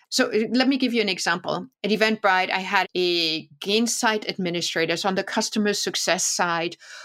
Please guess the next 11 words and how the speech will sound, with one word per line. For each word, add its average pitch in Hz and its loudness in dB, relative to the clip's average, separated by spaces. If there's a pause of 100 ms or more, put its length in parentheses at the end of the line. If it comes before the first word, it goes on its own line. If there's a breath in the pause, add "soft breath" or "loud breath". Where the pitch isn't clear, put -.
(140 loud breath)
who 190 2
had - -4
been 294 2
a - -2
customer 214 0
success, 185 0
then 196 2
moved 226 2
into 208 2
customer 220 0
success 185 -2